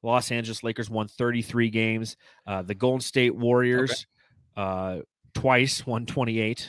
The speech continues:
Speaker 1: or it looks like once, it, or once it carried over on a couple seasons, and then it kinda goes down the list. But we are on that upper echelon of all-time longest winning streaks. I mean, we talked about it on the last pod. Just to not lose for the entire month of November is impressive.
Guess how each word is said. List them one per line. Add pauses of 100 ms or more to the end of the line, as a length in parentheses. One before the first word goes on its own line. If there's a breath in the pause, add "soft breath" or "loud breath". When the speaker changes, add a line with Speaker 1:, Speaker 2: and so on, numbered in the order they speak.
(160)
Speaker 1:
or
it
looks
like
once,
it,
or
once
it (180)
carried
over
on
a
couple
seasons, (300 loud breath)
and
then
it
kinda
goes
down
the
list.
But
we
are
on
that
upper
echelon (420 soft breath)
of
all-time (540)
longest
winning
streaks. (320 loud breath)
I
mean,
we
talked
about
it
on
the
last
pod. (180)
Just
to
not
lose
for
the
entire
month
of
November
is
impressive.